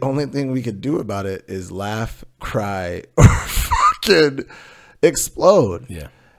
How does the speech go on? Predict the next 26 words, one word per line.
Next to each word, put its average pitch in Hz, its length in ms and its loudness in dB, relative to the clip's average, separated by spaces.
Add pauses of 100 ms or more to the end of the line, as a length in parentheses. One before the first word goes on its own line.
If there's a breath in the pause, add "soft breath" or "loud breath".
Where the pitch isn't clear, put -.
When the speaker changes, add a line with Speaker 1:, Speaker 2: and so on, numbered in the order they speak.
(100)
Speaker 1:
And 135 140 0
so 135 580 2 (260)
think 190 160 -2
about 127 240 -2
that 85 180 -8
for 90 120 -14
a 90 60 -10
second. - 400 -12
You, 135 320 -4 (240)
we 151 300 -4
volunteered 143 1000 -2
our - 140 -10
time 98 440 -12 (220)
for 113 140 -6
these 95 240 -10
kids, - 680 -12
thirty-three 139 500 -4
kids. - 720 -10 (240)
We're 113 140 0
volunteering 120 580 -4
our 135 120 -6
time 87 540 -10 (180)
to 101 180 -6
provide 98 540 -8
them 87 460 -12
with 92 360 -10